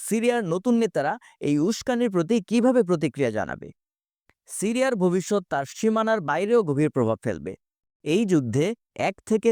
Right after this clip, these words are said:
তিন কোটি মানুষ বাস্তুচ্যুত হয়েছে, যার মধ্যে ষাট লক্ষ মানুষ বিদেশে পালিয়ে গেছেন।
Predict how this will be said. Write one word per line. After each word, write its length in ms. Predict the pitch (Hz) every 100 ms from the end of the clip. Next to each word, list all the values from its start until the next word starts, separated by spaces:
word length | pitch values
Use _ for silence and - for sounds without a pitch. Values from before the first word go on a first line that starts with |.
| 214
তিন 160 | 262 285
কোটি 280 | 269 208 160
মানুষ 300 | 123 110 196 - - - 101
বাস্তুচ্যুত 520 | 139 - 190 - 127
হয়েছে, 440 | 110 104 92 - - _ _ _ _ _ _ _ -
যার 280 | 120 170 233
মধ্যে 300 | 214 131 175 220
ষাট 220 | 190 208 233
লক্ষ 220 | 240 - 247 202
মানুষ 200 | 196 185
বিদেশে 380 | 143 170 214 208 165
পালিয়ে 280 | 123 120 113
গেছেন। 280 | 101 -